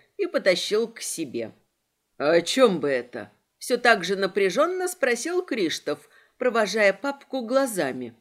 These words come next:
Во все стороны от нее разлетались катышки слежавшейся пыли. «Да вот, пытаюсь понять,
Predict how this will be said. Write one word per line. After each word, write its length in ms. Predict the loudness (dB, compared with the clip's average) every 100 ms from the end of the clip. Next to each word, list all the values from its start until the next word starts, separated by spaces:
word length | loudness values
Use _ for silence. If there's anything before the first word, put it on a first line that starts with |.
| _
Во 160 | -4 -2
все 240 | -2 -2
стороны 540 | -2 2 4 4 2 0
от 160 | -2
нее 340 | -6 -2 -2 -2 -10 _ -2
разлетались 800 | 0 0 -4 -4 -2 0 -2 -2
катышки 500 | -2 0 -4 -4 -6
слежавшейся 800 | -4 -2 0 0 0 -8 -4 -6
пыли. 560 | -4 -4 -4 -6 -12 _ _ _ _ _ _
«Да 360 | -16 0 2 2
вот, 500 | 0 0 -2 -10 -16 _
пытаюсь 540 | 0 6 6 4 0
понять, 540 | -2 -2 0 -2 -4